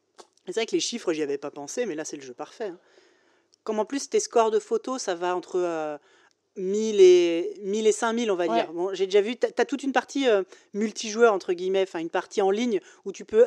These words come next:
Speaker 1: uploader, euh, tes photos et comparer, enfin, une espèce de, de, de réseau social, on va dire, où les gens montrent leurs plus belles photos. Tu vois les scores des autres. Bon, j'ai vu qu'il y avait des gens qui faisaient du dix, quinze mille. Bon,
Speaker 2: Ah oui.
Speaker 1: bah, ce n'est pas mon cas.
Speaker 2: Très bien.
Speaker 1: Mais, euh, c'est vrai que c'est des chiffres qui sont pratiques à, pour l'apprentissage des enfants,
Speaker 2: Mm.
Speaker 1: quoi.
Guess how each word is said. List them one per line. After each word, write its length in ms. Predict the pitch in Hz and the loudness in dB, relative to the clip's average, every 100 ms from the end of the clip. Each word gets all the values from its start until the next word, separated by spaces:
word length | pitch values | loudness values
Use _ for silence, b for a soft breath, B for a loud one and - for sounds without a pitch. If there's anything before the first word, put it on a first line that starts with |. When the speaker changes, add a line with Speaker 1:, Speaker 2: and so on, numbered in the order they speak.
| 220 | 4
Speaker 1:
uploader, 500 | 202 214 202 220 208 | 2 2 4 4 4
euh, 60 | |
tes 140 | - 190 | 4 0
photos 420 | 202 190 233 247 b b | 0 2 2 0 b b
et 100 | 185 | -2
comparer, 540 | 185 208 196 190 196 180 | -2 -2 -2 2 4 4
enfin, 200 | 180 165 | 2 -8
une 60 | 165 | -10
espèce 260 | - 185 | -2 -2
de, 200 | 170 160 | -2 -6
de, 260 | 151 147 143 b _ | -6 -10 -14 b _
de 80 | 180 | 0
réseau 360 | 190 202 208 | 6 8 8
social, 460 | 202 202 - 214 208 | 6 0 2 4 4
on 60 | |
va 140 | 170 165 | 0 -2
dire, 200 | 185 196 | 0 0
où 60 | |
les 100 | 180 | 0
gens 160 | 160 185 | -2 -2
montrent 320 | 190 202 - | -2 -4 -4
leurs 120 | 170 | -8
plus 160 | - 196 | -8 -6
belles 120 | 180 | -4
photos. 320 | 170 170 220 233 B B | -4 -6 -4 -4 B B
Tu 100 | - | 0
vois 100 | 208 | 4
les 80 | 202 | 4
scores 260 | - 226 208 | 4 2 6
des 180 | 214 220 | 6 6
autres. 180 | 202 - b b - | 4 2 b b 0
Bon, 80 | |
j'ai 120 | 185 196 | 4 4
vu 120 | 214 | 2
qu'il 140 | 202 | 0
y 20 | |
avait 60 | 185 | 4
des 140 | 180 | 4
gens 140 | 180 214 | 4 0
qui 120 | 208 | 0
faisaient 140 | 185 | 2
du 140 | 180 175 | 0 -2
dix, 200 | 180 - | -10 0
quinze 240 | 226 202 | 0 2
mille. 240 | 208 190 - _ - | 4 4 2 _ -6
Bon, 140 | 147 | 0
Speaker 2:
Ah 60 | 494 | 2
oui. 60 | 427 | 2
Speaker 1:
bah, 280 | 143 - 139 | -2 -8 -14
ce 160 | - | -10
n'est 80 | 147 | -8
pas 140 | 170 | -2
mon 180 | 175 196 | 0 0
cas. 240 | 208 226 - _ _ | 2 0 0 _ _
Speaker 2:
Très 180 | - 330 | -6 -4
bien. 260 | 320 320 339 | -4 -4 -2
Speaker 1:
Mais, 340 | 202 220 226 | 4 8 8
euh, 60 | 196 | 6
c'est 120 | - | 4
vrai 80 | 226 | 2
que 80 | 247 | 2
c'est 80 | 196 | 2
des 100 | 180 | 0
chiffres 400 | - 262 - 180 | 0 -8 -4 -4
qui 160 | 190 | -4
sont 200 | - 185 | -10 -10
pratiques 480 | - 202 190 240 190 | -6 -6 -6 -6 -4
à, 380 | 175 165 160 156 | -2 -4 -6 -10
pour 100 | - | -10
l'apprentissage 500 | 170 - 175 - 180 | -10 -10 -14 -8 -6
des 140 | 170 160 | -6 -8
enfants, 220 | 208 202 | -8 -8
Speaker 2:
Mm. 40 | |
Speaker 1:
quoi. 120 | 175 | -10